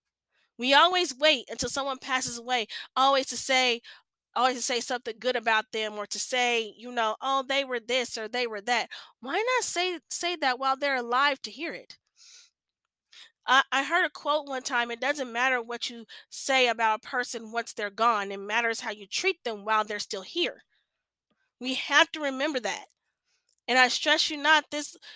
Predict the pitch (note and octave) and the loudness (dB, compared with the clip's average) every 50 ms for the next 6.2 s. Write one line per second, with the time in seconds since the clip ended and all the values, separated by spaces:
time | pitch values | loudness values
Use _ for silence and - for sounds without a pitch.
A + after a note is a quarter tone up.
0 | - _ _ _ _ _ - - - C4 C#4+ E4+ F4 E4+ D4+ C#4+ C4+ B3+ C#4 C#4+ | -20 _ _ _ _ _ -2 4 6 8 8 8 8 6 4 -2 -2 0 0 0
1 | C#4+ C#4 C4+ - - D4+ D#4 C4+ B3 C4 - _ _ _ _ _ _ _ _ _ | 0 0 -2 -2 -2 0 -2 -4 -4 -6 -12 _ _ _ _ _ _ _ _ _
2 | _ _ - - _ _ _ _ - - - - D#4+ C#4 C#4+ D#4 D#4 D4+ C#4+ B3+ | _ _ -20 -20 _ _ _ _ -8 -6 -2 2 4 6 6 6 6 4 2 -2
3 | B3 - - - - F4+ F4+ F4 E4+ E4 D#4+ - - - - _ _ _ - - | -6 -6 -6 -4 -4 -4 -4 -4 -6 -6 -8 -12 -18 -20 -20 _ _ _ -8 -6
4 | - - G#4 G4+ F4+ E4+ D#4 C4+ C4 C#4 C#4 C#4 C#4 C4+ C4 C4+ C#4 _ - - | -2 0 0 0 0 -2 -6 -6 -4 0 0 2 2 2 0 -2 -6 _ -8 -6
5 | - - D4 B3+ A3+ G#3 - _ - A#3 A#3 A3+ B3 C4+ C#4+ C#4 C#4+ C#4+ D4+ D#4 | -4 -2 0 0 0 -2 -4 _ -10 -10 -8 -8 -6 -8 -8 -6 -4 -2 -2 0
6 | D#4+ D#4 D4 C#4+ | 0 -2 -2 -4